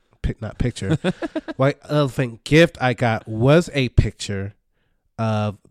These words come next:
Speaker 1: like, the skyline of the city of Austin, but it wasn't, like, it was, like, wallet size. It was, like, wasn't, like, something that could be
Speaker 2: <laughs>
Speaker 1: framed. It was just, I remember I brought a, a bottle of Fireball to the white elephant. I got a,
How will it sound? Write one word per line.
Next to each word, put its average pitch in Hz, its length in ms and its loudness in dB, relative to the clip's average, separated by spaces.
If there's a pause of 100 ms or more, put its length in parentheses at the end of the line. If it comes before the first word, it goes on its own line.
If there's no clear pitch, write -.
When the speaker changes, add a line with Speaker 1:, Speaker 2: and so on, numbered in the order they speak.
(640)
Speaker 1:
like, 107 420 -8 (140)
the 113 100 -4
skyline 104 840 -2 (180)
of 104 240 -4
the 113 80 -12
city 107 220 -4
of 101 160 -6
Austin, 104 600 -4
but 123 280 4
it 113 80 -2
wasn't, 123 380 2
like, 113 300 -4 (760)
it - 40 0
was, 143 160 4
like, 156 200 2
wallet 113 400 4
size. 85 560 -10
It 110 80 -6
was, 104 100 -4
like, 110 220 -4
wasn't, 123 400 0
like, 117 180 -4
something - 340 2
that 175 120 4
could 165 120 2
be 113 140 2
Speaker 2:
<laughs> - 0 -
Speaker 1:
framed. 117 480 0
It 110 80 0
was 92 120 -6
just, - 220 -8 (880)
I 127 100 0
remember 156 220 4
I 147 80 8
brought 143 460 6
a, 117 200 -2 (140)
a 127 80 2
bottle 135 300 6
of 117 60 0
Fireball 113 640 4
to 113 160 -2
the 104 300 0
white 110 200 -2
elephant. 104 380 -4
I 120 80 -6
got 135 160 2
a, - 80 -2